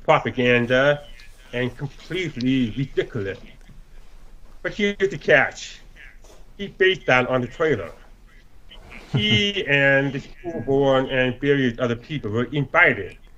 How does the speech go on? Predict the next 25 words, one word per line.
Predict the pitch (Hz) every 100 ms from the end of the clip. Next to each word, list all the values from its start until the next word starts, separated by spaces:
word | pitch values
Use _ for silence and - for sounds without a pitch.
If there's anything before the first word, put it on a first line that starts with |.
| - - - - - - - -
He | 196
said, | 226 226
"Hey, | 233 156 - - -
come | 220 190
on, | 156
we | 196
have | 180
nothing | 185 180 156
to |
hide. | 127 147 139 131 113
Come | 147 156
watch | 202 226 -
the | 135
film." | 170 143 90 87 - - - - -
They | 190
didn't | 208 190 156
do | 147
that. | 104 87 - - - - - - -
So | 214
instead, | 214 - 165 170
they | 175
do | 175 - 202
the | 180 165 -
same | 151 165 160 160 147
performative, | - 156 156 160 156 151 185 202